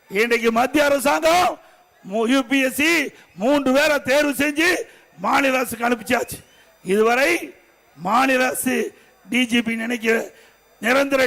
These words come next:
டி ஜி பியை சட்ட ஒழுங்குக்கு நிரந்தர டி ஜி பியை நியமிக்கல. நீதிமன்றம் வரைக்கும் போயிருக்குது. இப்படிப்பட்ட ஒரு கேவலமான ஆட்சி, திறமையற்ற முதலமைச்சர்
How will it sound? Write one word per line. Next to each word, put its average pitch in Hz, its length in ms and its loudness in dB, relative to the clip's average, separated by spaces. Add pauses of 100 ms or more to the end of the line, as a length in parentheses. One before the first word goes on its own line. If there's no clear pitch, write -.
டி 269 160 2
ஜி 277 140 2
பியை 285 260 4 (420)
சட்ட 240 280 -2 (120)
ஒழுங்குக்கு 254 380 -2
நிரந்தர 254 340 0
டி 262 120 -2
ஜி 247 120 0
பியை 240 180 -4
நியமிக்கல. 240 400 0 (680)
நீதிமன்றம் 277 580 2
வரைக்கும் 320 480 0 (280)
போயிருக்குது. 226 520 0 (500)
இப்படிப்பட்ட 277 640 0 (640)
ஒரு 247 120 4 (180)
கேவலமான 294 680 2
ஆட்சி, 262 260 -2 (420)
திறமையற்ற 302 580 2 (720)
முதலமைச்சர் 311 760 2